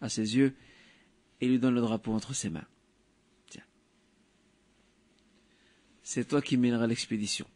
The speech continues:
C'est toi qui mèneras maintenant, au troisième jour du siège de la forteresse de An-Na'im,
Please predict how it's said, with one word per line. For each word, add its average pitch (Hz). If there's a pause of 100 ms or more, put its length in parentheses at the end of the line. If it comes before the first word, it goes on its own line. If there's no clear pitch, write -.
(1600)
C'est 139
toi 170
qui -
mèneras 131 (360)
maintenant, 135
au 143
troisième 160
jour 151 (440)
du 139
siège 156 (580)
de 127
la 135
forteresse 170 (160)
de 135
An-Na'im, 156